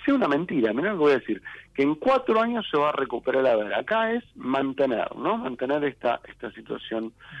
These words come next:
de la nada misma. Recuerdo cuando, eh, Raberta dijo ante la comisión que creó esta hermosa ley,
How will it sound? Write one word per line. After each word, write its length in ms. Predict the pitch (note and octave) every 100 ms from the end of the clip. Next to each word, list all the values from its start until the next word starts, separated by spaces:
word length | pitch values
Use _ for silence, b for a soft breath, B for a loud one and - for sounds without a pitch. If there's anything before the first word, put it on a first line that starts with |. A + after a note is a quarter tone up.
| B B -
de 160 | A2+
la 140 | A#2 A#2
nada 240 | B2 A#2+
misma. 340 | A2 F#2 F#2 G#2+
Recuerdo 460 | G#2+ - E3+ E3
cuando, 460 | C#3+ B2+ A#2+ A2+ - _ _ _ _ -
eh, 520 | A2+ A2 G#2+ G#2+ G2+ G2+ G2+ - - -
Raberta 640 | - A2+ G#3+ G#3+ - C3 C#3
dijo 600 | A2 G#2+ - A2 F#2+ F2+ B B B -
ante 320 | G#2 G2+ G#2
la 120 | G2
comisión 580 | - G2+ G#2+ - D#3+ D#3+
que 160 | - G#2
creó 380 | G#2 G#2+ E3 D#3
esta 340 | - A2 G#2
hermosa 840 | C#3+ D3 F#3+ A#3 A3 - - - - -
ley, 340 | F#2+ F#2 F#2